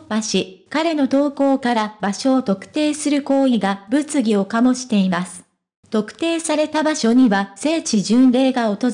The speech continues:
れ、経済効果やプロモーションにつながる一方で、店舗や周囲の人々にとっては迷惑や悪影響をもたらすこともあります。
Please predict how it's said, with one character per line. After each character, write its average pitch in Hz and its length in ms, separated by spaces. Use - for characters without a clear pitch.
れ、 - 400
経 320 260
済 320 300
効 302 240
果 277 220
や 208 380
プ 220 80
ロ 254 120
モ 320 200
ー - 20
シ 285 140
ョ 247 40
ン 214 120
に 180 120
つ - 140
な 277 160
が 294 120
る 254 120
一 247 260
方 311 240
で、 208 380
店 294 220
舗 254 180
や 196 300
周 349 340
囲 311 120
の 226 160
人 311 280
々 285 240
に 202 160
と 254 140
っ 262 40
て 233 240
は 180 280
迷 294 200
惑 262 300
や 196 280
悪 185 200
影 330 320
響 233 260
を 190 140
も 185 140
た 285 160
ら 320 120
す 320 100
こ 214 140
と 262 140
も 220 140
あ 175 80
り 180 120
ま 175 160
す。 - 220